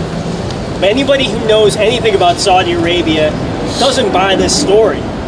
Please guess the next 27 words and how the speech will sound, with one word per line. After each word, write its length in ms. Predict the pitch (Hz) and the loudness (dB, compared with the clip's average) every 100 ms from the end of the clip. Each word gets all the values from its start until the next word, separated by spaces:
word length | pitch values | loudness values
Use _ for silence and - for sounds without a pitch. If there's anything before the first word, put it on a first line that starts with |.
| - - | -8 -4
The 140 | 175 208 | 0 2
international 640 | 220 214 214 202 226 208 | 2 2 2 0 2 2
community 600 | - 202 208 233 208 - | 2 0 2 2 0 0
doesn't 360 | 190 180 175 - | 0 0 0 0
buy 240 | 165 165 | 2 2
this 200 | 156 151 | 0 -2
story. 460 | - 165 147 127 - - - - - | -2 0 0 0 -2 -4 -4 -6 -2
The 80 | 190 220 262 | -2 0 0
U 120 | 254 | 2
S 180 | 240 - | 2 0
Senate 540 | - 269 240 160 - | -2 0 0 -2 -2
does 140 | - 156 | -2 2
not 280 | 190 170 160 | 2 2 2
buy 240 | 165 160 | 2 2
this 240 | 151 143 | 2 0
story. 380 | - 156 127 - - - - - - 220 - - - - - 220 - - - | 0 0 -2 -2 0 0 2 2 4 4 4 4 4 4 4 2 0 -2 -2
The 60 | - | 0
story 340 | - 330 311 | 2 4 4
about 260 | - 180 - | 4 2 2
Khashoggi 600 | - - 214 202 165 - - - - - 208 | -2 0 2 2 2 2 4 4 4 4 4
uncovered 680 | 233 - 233 240 214 202 - - - 196 190 | 2 2 2 4 4 4 2 0 2 2 4
another, 560 | 180 196 233 254 196 170 170 - - - - | 4 4 4 2 2 2 2 2 2 2 4
often 340 | 214 233 - | 4 2 2
untold 760 | - - 226 - - 226 226 202 | 2 4 4 4 4 4 4 4
story 400 | - 208 196 180 | 2 4 4 4
in 180 | 160 - | 2 4
America. 580 | - - - - - | 4 4 4 4 2